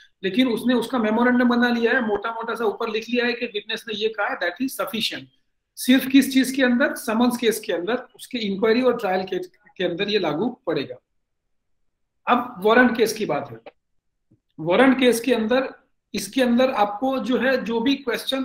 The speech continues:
उसका हर एक statement जो भी वो बोल रहा है word to word, उसको लिखा जाएगा वारंट केस के अंदर,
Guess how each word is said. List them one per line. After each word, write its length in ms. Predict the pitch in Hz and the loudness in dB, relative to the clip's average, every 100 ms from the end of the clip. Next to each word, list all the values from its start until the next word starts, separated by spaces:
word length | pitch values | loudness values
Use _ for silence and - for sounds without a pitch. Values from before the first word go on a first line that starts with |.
| 262 | -8
उसका 240 | 202 262 | -10 -6
हर 320 | 202 233 240 247 | -2 0 0 -4
एक 140 | 247 | -6
statement 440 | - 226 220 240 | -4 -2 0 -2
जो 160 | 214 226 | -2 0
भी 120 | 247 | 0
वो 160 | 254 240 | 2 0
बोल 220 | 220 226 | 2 0
रहा 140 | 226 220 | 0 -4
है 80 | 196 | -4
word 180 | 202 | -6
to 160 | - 220 | -6 -6
word, 160 | 214 214 185 | -4 -6 -12
उसको 260 | - 254 | -10 -6
लिखा 280 | 208 180 214 | -4 -4 -2
जाएगा 300 | 196 185 214 | -2 -2 -4
वारंट 380 | 214 175 190 185 | -4 -4 -6 -8
केस 140 | 175 - | -12 -10
के 100 | 147 | -12
अंदर, 220 | 123 | -12